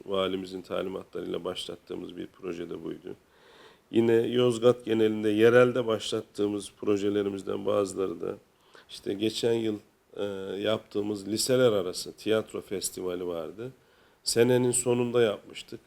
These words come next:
İşte her hafta bir tiyatro şeklinde ama bunu bu yıl biraz daha genele yaydık. İkinci dönemden başlayarak bir hazırlık sürecimiz olduğu için okullar başlayınca başlamadık. E, ikinci dönemden başlayarak yıl boyunca devam edecek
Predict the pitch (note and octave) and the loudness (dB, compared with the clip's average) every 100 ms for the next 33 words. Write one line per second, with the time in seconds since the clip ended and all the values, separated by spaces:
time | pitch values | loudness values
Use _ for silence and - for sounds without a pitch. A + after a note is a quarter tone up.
0 | _ _ _ _ _ _ G2+ G2 A#2 G#2 | _ _ _ _ _ _ -6 2 4 4
1 | G#2+ G2+ G#2 G2+ G2+ - G#2 G2+ - F#2+ | 0 -6 -6 -4 -6 -4 -2 -2 -4 -14
2 | - F2+ - F#2 F#2 A2+ B2+ A#2+ A#2 A2+ | -12 -12 -12 -12 -8 -6 -6 -6 -6 -4
3 | A#2+ B2+ C#3 _ _ _ _ - B2 A#2 | -2 -2 -4 _ _ _ _ 0 2 2
4 | A#2 A#2+ A#2+ A#2+ A2 A2+ A#2+ G#2+ G#2+ A2 | -2 -2 2 2 2 -2 -2 0 2 4
5 | A2 A#2 B2 G2+ E2+ - G#2+ - A2+ A2 | 2 2 2 2 -2 -8 -14 -8 -6 -6
6 | A#2+ A#2 G#2+ G2 G2 F#2+ G2+ A#2 - A#2+ | 0 2 2 0 -4 -4 -2 -2 -2 0
7 | A#2+ F#2 A#2 - _ _ - G#2+ G2 G#2+ | 0 0 -6 -12 _ _ -10 -6 -2 0
8 | A2 A2 G#2+ A2 A2 G#2+ G#2+ G#2 G#2+ A2 | 0 -2 -4 -2 -2 -2 -4 0 2 0
9 | C#3 B2+ - G#2+ G#2+ A2 A2 G#2+ _ - | -4 -6 -6 -8 -4 0 0 -2 _ -20
10 | _ _ A#2 A#2+ - B2+ A#2+ A2 A2 A2 | _ _ 8 8 6 0 0 0 -2 -2
11 | A#2 - B2+ A2 F2+ A2+ - _ _ _ | -4 -2 0 0 -2 -8 -10 _ _ _
12 | _ _ _ F#2+ G#2+ - C3+ B2 B2+ B2 | _ _ _ 0 0 0 -2 2 4 4
13 | A#2+ A#2 A#2 C3+ C3 A2+ G#2 G2+ - B2+ | 2 0 0 0 0 -6 -4 -6 0 2
14 | B2+ A#2 A#2 G#2+ A2 G#2 A2+ B2+ A#2+ F#2+ | 2 2 2 0 0 2 4 4 2 -2
15 | F2+ F#2 | -4 -8